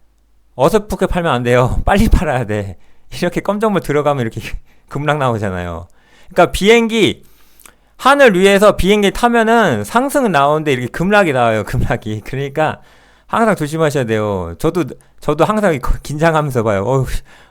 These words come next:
여기 비행기 떨어지면, 아, 죽-, 저 어떻게 죽-, 큰일 나는데, 큰일 난다"면서 막 조마조마하면서 여기 산단 말이에요. 이런 구간.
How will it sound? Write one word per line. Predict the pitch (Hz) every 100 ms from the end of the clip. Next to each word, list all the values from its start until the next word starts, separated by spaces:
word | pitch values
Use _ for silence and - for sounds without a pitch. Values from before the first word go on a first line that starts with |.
| -
여기 | 135
비행기 | - 160 160
떨어지면, | 180 202 180 170 139
아, | 127
죽-, | - 147 - - -
저 | -
어떻게 | 135 - 143
죽-, | - - - -
큰일 | 226 208
나는데, | 190 156 139
큰일 | 190 190
난다"면서 | 175 156 147 131 151 147 - - - _ _
막 | 117 -
조마조마하면서 | 143 165 165 151 143 135 117 101
여기 | 95
산단 | 95 147 139
말이에요. | 113 90 82
이런 | 87 90
구간. | 78 78 78 80